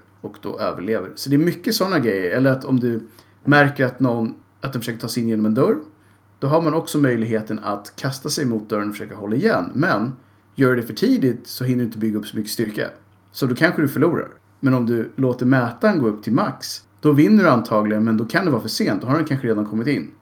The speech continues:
Och alla de här karaktärerna har stats, vilket är lite ovanligt. Så att de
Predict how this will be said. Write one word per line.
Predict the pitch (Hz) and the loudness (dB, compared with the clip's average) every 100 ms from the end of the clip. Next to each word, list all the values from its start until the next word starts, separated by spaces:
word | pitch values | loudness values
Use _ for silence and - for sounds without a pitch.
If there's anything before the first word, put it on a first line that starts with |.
| _ - | _ -4
Och | 127 - - - | -4 -4 -10 0
alla | 143 127 | 2 4
de | 185 147 | 2 2
här | - | 0
karaktärerna | 113 110 104 104 107 | -2 -2 -6 -6 -8
har | 95 - - | -10 -10 -10
stats, | - - - - - - - - | -8 -6 -4 -4 -6 -12 -10 -8
vilket | 104 - | -8 -10
är | 90 | -12
lite | 87 - | -12 -14
ovanligt. | - - - - - _ _ | -14 -12 -12 -14 -18 _ _
Så | - 117 | -6 -6
att | - | -2
de | 127 127 | 0 0